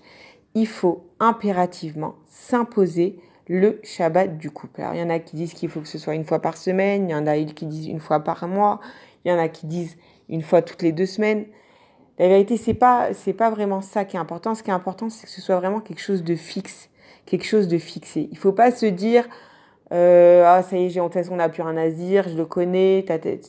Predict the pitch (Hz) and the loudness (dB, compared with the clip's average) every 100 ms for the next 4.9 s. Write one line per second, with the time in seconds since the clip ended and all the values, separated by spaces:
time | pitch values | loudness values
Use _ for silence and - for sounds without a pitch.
0 | - - - 208 220 202 202 202 196 208 | -18 -8 0 4 4 4 -4 -6 -8 -2
1 | 214 220 226 214 - 202 214 - - 208 | -2 -2 -6 -8 -6 -2 -2 -4 -2 2
2 | 202 190 190 190 196 - _ - - _ | 4 2 -2 -6 -6 -8 _ -20 -20 _
3 | _ - 160 226 226 - 214 196 196 - | _ -6 0 2 2 -2 -2 -2 -2 -4
4 | 190 175 - - - - 247 247 233 | -4 -4 -4 -14 -8 0 2 0 -4